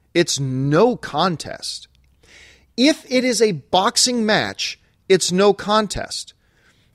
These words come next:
You put Mike Tyson in his prime in the ring with Brock Lesnar in his prime in a boxing match, and you put on gloves on both of them, that fight maybe lasts thirty seconds. Maybe lasts thirty seconds. Mike Tyson will destroy Brock Lesnar.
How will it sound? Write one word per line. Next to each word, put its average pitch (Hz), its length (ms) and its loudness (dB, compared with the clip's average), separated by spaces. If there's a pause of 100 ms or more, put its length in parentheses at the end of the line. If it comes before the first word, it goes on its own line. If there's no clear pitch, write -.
(140)
You 254 140 6
put 302 160 0
Mike 254 300 2
Tyson 226 360 2
in 214 120 0
his 208 100 -2
prime 151 380 2
in 175 160 -2
the 175 80 4
ring 190 180 2
with 151 200 0
Brock 190 240 2
Lesnar 202 380 0
in 156 60 -2
his 147 140 -4
prime 127 400 0
in 156 100 -2
a 139 80 0
boxing 180 560 0
match, 123 240 -2
and 151 180 -6
you 208 80 -2
put 226 220 2
on 214 160 0
gloves 190 320 2
on 160 140 0
both 131 260 2
of 123 80 -8
them, 120 260 -2 (360)
that 214 260 2
fight 214 400 0
maybe 185 400 0
lasts 175 380 0
thirty 156 260 0
seconds. - 560 -4 (300)
Maybe 170 680 0 (220)
lasts 143 320 2
thirty 131 200 2
seconds. - 420 -4 (320)
Mike 185 260 2
Tyson 196 400 0
will 165 160 4
destroy 143 840 2
Brock 104 260 -2
Lesnar. - 360 -12